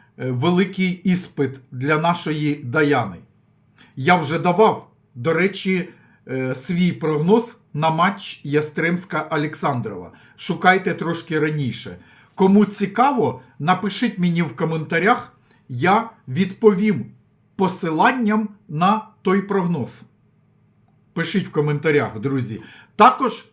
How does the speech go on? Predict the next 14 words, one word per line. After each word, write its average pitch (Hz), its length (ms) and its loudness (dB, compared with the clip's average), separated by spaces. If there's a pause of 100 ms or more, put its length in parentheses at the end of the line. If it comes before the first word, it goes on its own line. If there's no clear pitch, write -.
шукайте 208 680 -2
тут - 400 -4
в - 60 -20
коментарях, 180 800 -2 (260)
я 190 240 2
закину 202 720 2 (380)
посилання 233 960 2 (180)
на 190 380 0 (180)
пряму 190 340 2
трансляцію 220 1120 0 (680)
і 277 340 4
Ястремської, 202 1120 0 (840)
поділюся 202 680 2
обов'язково, 190 1120 0